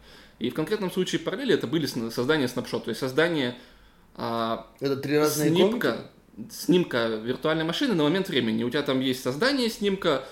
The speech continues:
Speaker 1: возврат к снимку и управление снимками.
Speaker 2: Окей.
Speaker 1: И мы придумали, придумывали с парнями прямо на собеседовании метафоры.
Speaker 2: Ну, да.
Speaker 1: То есть мы устраивали именно мозговой штурм,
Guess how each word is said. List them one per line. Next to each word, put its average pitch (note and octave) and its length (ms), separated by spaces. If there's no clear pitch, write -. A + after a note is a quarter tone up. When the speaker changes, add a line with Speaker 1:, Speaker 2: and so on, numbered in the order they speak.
Speaker 1:
возврат D3 420
к - 60
снимку D#3+ 400
и D3+ 280
управление C3+ 520
снимками. A2+ 540
Speaker 2:
Окей. B2+ 340
Speaker 1:
И A#2+ 580
мы C#3+ 180
придумали, C#3+ 960
придумывали C3+ 560
с - 80
парнями C3 800
прямо A#2+ 260
на A2+ 60
собеседовании B2 540
метафоры. B2 500
Speaker 2:
Ну, D4+ 300
да. F4+ 140
Speaker 1:
То D#4 80
есть - 140
мы A#3+ 100
устраивали A3 520
именно F3 520
мозговой C#3 360
штурм, C#3+ 520